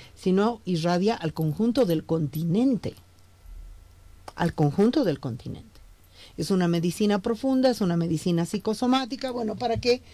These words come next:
voy a entrar en descripciones demasiado largas? Pero tildar eso de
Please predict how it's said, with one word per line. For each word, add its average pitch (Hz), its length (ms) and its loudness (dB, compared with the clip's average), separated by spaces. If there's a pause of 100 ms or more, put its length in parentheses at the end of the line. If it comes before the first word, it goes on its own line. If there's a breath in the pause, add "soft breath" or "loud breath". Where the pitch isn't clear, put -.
(220 loud breath)
voy 214 220 2
a 196 40 2
entrar 202 400 2
en 180 720 2
descripciones 170 800 -2
demasiado 165 480 0
largas? 160 540 -2 (540 loud breath)
Pero 190 300 2
tildar 196 380 2
eso 220 360 2 (200)
de 165 480 2